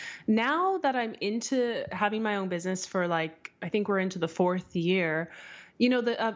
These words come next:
the idea of freedom is evolving itself. And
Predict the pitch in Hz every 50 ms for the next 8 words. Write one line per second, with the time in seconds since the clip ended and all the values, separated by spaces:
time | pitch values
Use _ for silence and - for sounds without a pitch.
0 | - - 196 214 214 208 202 202 196 196 - - - - _ _ _ _ _ -
1 | 202 214 208 190 247 262 311 339 320 269 214 196 - - - 214 214 202 196 190
2 | 180 175 165 175 165 165 165 165 180 175 180 170 156 120 - - - - 220 247
3 | 196 - - - - - - - - 190 185 185 185 185 185 185 190 185 180 -